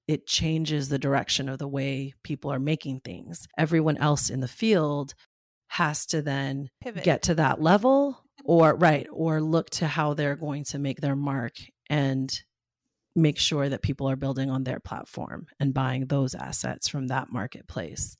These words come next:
Speaker 1: and, you know, seeding all of the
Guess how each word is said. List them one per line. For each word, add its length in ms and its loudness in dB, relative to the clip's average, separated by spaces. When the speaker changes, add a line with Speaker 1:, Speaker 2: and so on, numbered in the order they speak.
Speaker 1:
and, 440 -8
you 120 -6
know, 140 -12
seeding 640 2
all 280 -4
of 200 -8
the 400 -4